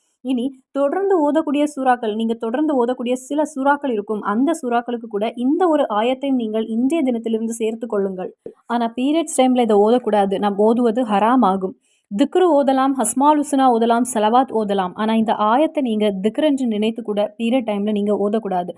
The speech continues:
மற்ற நாட்களில் இதை நீங்க தொடர்ந்து ஓதி வரும்போது, அதன் பின் எதையும் நினைத்து நீங்கள் கவலைப்பட வேண்டிய தேவையில்லை. எதையும் நினைத்து நீங்கள் சிந்தித்து சிந்தித்து டென்ஷன் ஆக வேண்டிய தேவையில்லை.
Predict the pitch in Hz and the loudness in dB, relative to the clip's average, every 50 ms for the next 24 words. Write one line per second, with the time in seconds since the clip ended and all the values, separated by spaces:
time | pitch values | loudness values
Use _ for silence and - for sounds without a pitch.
0 | _ _ _ _ - 208 220 214 214 - 370 392 381 339 294 277 285 - 285 262 | _ _ _ _ -2 -2 -2 -2 0 0 0 2 2 2 0 -2 -2 -2 -2 -2
1 | 247 220 - 220 220 247 254 233 220 214 220 226 - 220 208 202 233 277 294 320 | -2 -2 -2 -2 0 0 0 0 0 0 0 -2 -2 -4 -2 0 0 2 2 2
2 | 330 320 - - 208 208 247 233 269 233 196 190 196 202 196 196 196 196 202 196 | 2 2 2 2 0 0 2 2 2 0 0 0 -2 -2 -2 -2 -2 -2 -4 -4
3 | - 190 185 185 208 240 262 254 262 - 240 220 190 - _ _ _ _ _ - | -4 -4 -4 -2 0 0 0 -2 -2 -4 -6 -6 -6 -8 _ _ _ _ _ -6
4 | 202 208 220 226 302 330 359 370 339 294 247 233 226 233 233 233 247 226 214 202 | -2 0 0 2 2 2 2 2 2 2 2 2 0 0 -2 -2 -4 -4 -2 -2
5 | 202 214 214 202 - 196 185 202 214 233 233 226 226 226 220 220 220 214 226 226 | -2 -2 -2 -2 0 0 2 2 2 0 0 0 0 0 2 2 2 2 0 0
6 | 226 214 208 214 220 226 226 233 220 226 233 285 - 220 220 214 220 302 320 339 | 0 0 0 2 2 2 2 2 2 0 0 0 0 0 0 0 0 0 0 0
7 | 330 294 254 226 226 233 262 269 - 269 233 226 220 220 240 233 - 254 262 277 | 2 2 2 2 2 2 0 0 -2 -2 -4 -2 -2 -2 -4 -2 -2 -2 0 0
8 | 277 311 285 - 285 269 - 262 240 240 240 226 233 226 233 247 226 240 285 - | 0 0 -2 -2 -4 -4 -4 -4 -4 -4 -4 -4 -6 -4 -4 -2 -2 0 0 0
9 | - 349 320 269 233 226 220 208 214 208 214 214 214 208 202 196 190 196 190 185 | 0 0 2 2 2 2 2 2 2 2 0 0 0 0 -2 -2 -2 -2 -2 -4
10 | 185 190 190 - | -4 -6 -8 -10